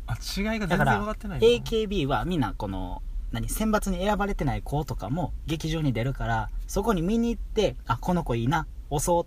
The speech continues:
Speaker 2: とかなったりとか、その劇場、会いに行けるアイドル
Speaker 1: うん。
Speaker 2: っていうのがエーケービーのフォーティエイトグループやねん。
Speaker 1: はい。
Speaker 2: だか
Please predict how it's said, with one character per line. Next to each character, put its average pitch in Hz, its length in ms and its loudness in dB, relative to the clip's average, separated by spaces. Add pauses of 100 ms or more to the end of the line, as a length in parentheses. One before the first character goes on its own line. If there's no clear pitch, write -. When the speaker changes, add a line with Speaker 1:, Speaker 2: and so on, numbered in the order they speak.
Speaker 2:
と - 80 -4
か 98 120 -2
な 98 100 -2
っ - 40 -6
た 127 140 0
り 110 80 -2
と - 100 -8
か、 - 160 -8
そ - 100 -10
の 113 100 -6
劇 240 300 -2
場、 - 140 -2
会 180 140 4
い 220 40 4
に 226 140 4
行 240 80 2
け 254 100 4
る 254 60 4
ア 277 60 6
イ 240 80 4
ド 113 80 4
ル - 120 -4 (1000)
Speaker 1:
う 127 60 2
ん。 104 80 0
Speaker 2:
っ - 40 -4
て 208 160 -2
い 214 40 4
う - 20 4
の 185 100 2
が 139 100 2
エ 104 60 -2
ー 123 140 2
ケ 104 180 -2
ー 95 40 -4
ビ 90 140 -8
ー 90 40 -6
の - 80 -8
フ - 180 -4
ォ 123 40 4
ー 110 40 2
テ 139 60 0
ィ - 40 4
エ - 20 0
イ - 20 -2
ト 123 80 -2
グ 107 80 -4
ル 95 80 -4
ー - 20 -8
プ - 60 -8
や - 60 -8
ね - 60 -18
ん。 - 20 -16
Speaker 1:
は 117 100 -2
い。 - 40 0
Speaker 2:
だ 117 60 -2
か 98 60 -4